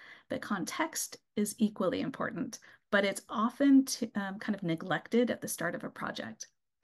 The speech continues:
So what tools will be used to make the graphic? Where will it appear? Who is the audience, and what is the designer's relationship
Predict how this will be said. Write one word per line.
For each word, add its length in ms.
So 120
what 220
tools 460
will 100
be 80
used 400
to 80
make 200
the 60
graphic? 560
Where 280
will 200
it 100
appear? 640
Who 200
is 120
the 140
audience, 640
and 160
what 140
is 160
the 160
designer's 600
relationship 640